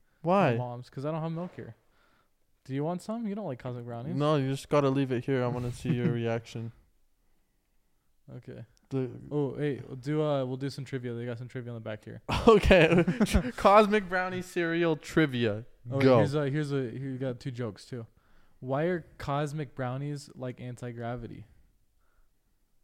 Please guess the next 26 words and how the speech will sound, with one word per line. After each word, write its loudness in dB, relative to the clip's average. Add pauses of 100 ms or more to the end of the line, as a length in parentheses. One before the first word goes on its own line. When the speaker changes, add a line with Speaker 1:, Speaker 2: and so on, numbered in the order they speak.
(1500)
Speaker 1:
There's -4
gonna -4
be, -2
like, -4
a -6
cosmic -6
joke -6
in -6
there. -6 (360)
Speaker 2:
Because -10
you -12
can't -12
put -14
them -8
down. -8 (840)
They're -14
anti-gravity. -12 (180)
Speaker 1:
<laughs> -10
That's 4 (1400)
Speaker 2:
<laughs> 12
Why 2
is 2
astronomy -4
hard -6
to -6
learn? -8